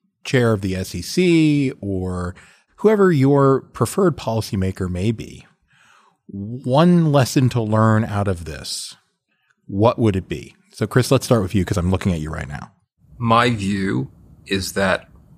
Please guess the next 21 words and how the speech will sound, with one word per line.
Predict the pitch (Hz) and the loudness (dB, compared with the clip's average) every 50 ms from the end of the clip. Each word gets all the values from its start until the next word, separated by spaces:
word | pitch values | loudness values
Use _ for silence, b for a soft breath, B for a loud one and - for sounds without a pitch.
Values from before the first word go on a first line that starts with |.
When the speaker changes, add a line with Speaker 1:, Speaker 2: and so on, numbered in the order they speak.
| _ _ - - - | _ _ -20 -10 -8
Speaker 2:
if | 95 - 120 | -6 -2 0
we're | 120 | 2
gonna | 113 120 113 98 | 2 2 2 2
change | 98 - 110 110 113 101 - 101 | -2 -2 -2 -2 -2 -2 -2 -4
regulation, | 101 98 98 95 98 101 101 - 131 131 135 139 - - - - - - - | -4 -2 -2 -2 -2 -2 -2 -2 -4 -4 -4 -6 -8 -10 -18 -20 -20 -14 -2
regulation | - 98 101 98 104 101 101 98 98 - 104 95 | 0 0 2 2 2 2 2 2 0 0 -2 -4
should | - - - - | -6 -8 -10 -8
simply | - - 107 104 104 127 117 | -4 -2 -2 -2 0 0 0
be | 104 113 | 0 0
enhanced | 110 101 92 - 98 92 90 85 85 - - - - | -2 -2 -2 -2 -2 -2 -2 -4 -6 -10 -12 -12 -16
to | - - 87 | -10 -10 -10
ensure | 87 85 - - 95 | -8 -8 -6 -6 -6
that | 85 85 - | -6 -6 -14
the | - - - | -16 -8 -4
access | 85 87 95 - - - 117 110 - - - - | -2 -2 -2 -2 -2 -2 0 0 0 -2 -6 -8
and | - 95 90 | -8 -10 -8
disclosure | 92 92 - - - - - 98 98 98 98 - 123 123 127 - - - - - - - - - - - - _ - | -8 -8 -8 -8 -10 -8 -4 0 0 0 0 0 0 0 -2 -4 -8 -20 -20 -20 -20 -20 -20 -20 -20 -20 -20 _ -6
for | - 104 101 | -4 -4 -2
financial | - - 95 98 98 98 95 110 | 0 0 2 2 2 2 2 0
market | 101 101 101 - | 0 0 0 0
participants | 101 - 107 104 110 - 127 139 135 - - - - | -4 -8 -6 -6 -4 -2 -2 -2 -2 -4 -6 -6 -8